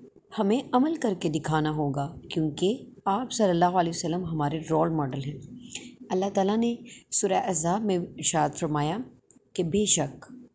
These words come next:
रसूलुल्लाह में तुम्हारे लिए नहायत उम्दा नमूना है, हर उस शख्स के लिए जो अल्लाह और क़यामत के दिन की उम्मीद रखता हो और अल्लाह को बहुत याद करता हो।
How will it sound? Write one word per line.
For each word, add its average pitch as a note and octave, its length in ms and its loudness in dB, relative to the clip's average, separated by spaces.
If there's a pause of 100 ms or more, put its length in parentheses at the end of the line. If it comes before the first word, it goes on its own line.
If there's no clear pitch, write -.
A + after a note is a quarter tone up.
(140)
रसूलुल्लाह E3 720 2
में G#3+ 220 0
तुम्हारे D#3+ 420 2
लिए D#3+ 240 0
नहायत E3+ 560 0 (200)
उम्दा F3 320 0
नमूना C#3+ 360 -4
है, D3 140 -10 (540)
हर G#3 180 0
उस - 260 2
शख्स - 280 2
के F3 160 2
लिए D#3 220 0 (480)
जो E3 180 0
अल्लाह F#3 280 2
और E3+ 220 -2
क़यामत D#3 400 -2
के D#3+ 120 -4
दिन F#3+ 200 -2
की G3+ 160 -6
उम्मीद F3 440 0
रखता - 300 -6
हो D3 180 -8 (280)
और F#3+ 200 -2
अल्लाह F#3 240 2
को A3+ 140 0 (100)
बहुत G#3+ 360 0
याद E3+ 300 0
करता D3 340 -4
हो। D#3+ 180 -8